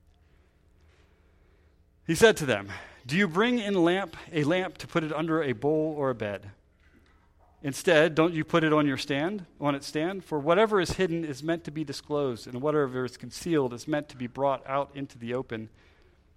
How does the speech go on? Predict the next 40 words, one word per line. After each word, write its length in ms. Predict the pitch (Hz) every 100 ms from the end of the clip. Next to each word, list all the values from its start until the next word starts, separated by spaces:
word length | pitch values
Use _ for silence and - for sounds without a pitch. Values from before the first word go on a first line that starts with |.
| _ _ _ _ _ -
If 140 | 135
anyone 360 | 147 170 147 131
has 240 | 123 107
ears 340 | 170 160 160 147
to 100 | -
hear, 280 | - 139 135
let 200 | 120 -
them 140 | 120
hear." 360 | 110 113 113 113 _ _ _ _ _ _ _ _ _ _ - - _ _ _ _ -
"Consider 380 | 135 - 175
carefully 480 | 165 180 185 180 151
what 160 | 135 147
you 140 | 143
are, 120 | 135 - - -
uh, 180 | 135 120
what 160 | 131 160
you 80 | 147
hear," 300 | 160 143 107
he 140 | 104
continued. 480 | 107 104 104 104 107 _ _ _ _ _ _ _ _ _ _ - _ -
"With 140 | 127
the 60 | 156
measure 340 | 156 196 208
you 380 | 196 185 185 180
use, 520 | 165 147 147 135 151
it 60 | 151
will 160 | 135 131
be 140 | 135
measured 420 | 139 147 143 143
to 80 | -
you, 360 | 135 139 117 107
and 120 | 123
even 220 | 156 175
more. 300 | 165 147 120
Whoever 400 | 120 165 175 185
has 340 | 147 156 165 156
will 80 |
be 140 | 139 131
given 280 | 143 139 135
more. 380 | 143 131 113